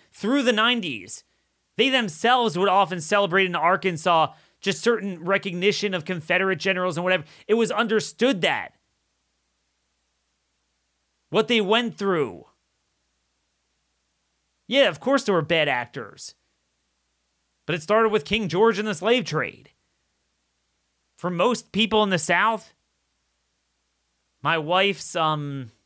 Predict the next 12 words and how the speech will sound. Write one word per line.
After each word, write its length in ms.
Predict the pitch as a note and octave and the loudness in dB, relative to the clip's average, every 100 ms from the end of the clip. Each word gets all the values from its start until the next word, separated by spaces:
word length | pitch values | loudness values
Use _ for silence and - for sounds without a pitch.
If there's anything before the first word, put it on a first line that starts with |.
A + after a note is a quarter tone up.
| _ _ _ _ _ _ _ _ _ _ _ _ _ | _ _ _ _ _ _ _ _ _ _ _ _ _
what 160 | D#3 | -2
is 160 | D3 A#2+ | -2 -4
it? 140 | A#2+ | -10
Her 160 | A2 C3 | -8 -12
grandmother's 840 | A#2 C3+ D#3 E3 D#3+ D#3 C#3+ C3+ | -10 -4 -2 0 0 -2 -2 -6
grandfather 840 | A2 D3 D#3+ D3+ A#2+ G#2+ A2 B2+ - _ _ _ _ _ _ _ _ _ _ - | -4 -4 -2 -2 -2 -2 -4 -8 -10 _ _ _ _ _ _ _ _ _ _ -8
was, 340 | C#3+ C#3 A#2+ | -4 -4 -4
served 280 | - D3 C3 | -2 -2 -4
in 60 | |
the 60 | C3+ | -4
Army 320 | B2+ C3 C3 | -2 -2 -4
of, 140 | A#2+ | -6